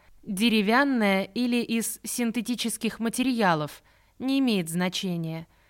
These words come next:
Это очень многофункциональная вещь. На одной стороне нарежьте овощи, а затем переверните и на другой займитесь подготовкой мяса.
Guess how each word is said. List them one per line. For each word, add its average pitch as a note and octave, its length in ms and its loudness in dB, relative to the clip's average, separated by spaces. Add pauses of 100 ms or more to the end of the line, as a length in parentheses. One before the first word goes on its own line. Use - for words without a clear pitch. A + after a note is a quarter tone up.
(160)
Это G3+ 220 0
очень A3+ 320 2
многофункциональная G#3 1300 0
вещь. G3 400 -2 (420)
На A3 220 4
одной A3 240 0
стороне G#3+ 480 2
нарежьте G3+ 480 2
овощи, C4 560 2 (320)
а A#3 100 0
затем C4+ 340 2
переверните B3 800 0
и A3 160 -2
на G#3+ 140 0
другой G3+ 420 2
займитесь G#3 600 -2
подготовкой G#3 720 0
мяса. D#3+ 500 -4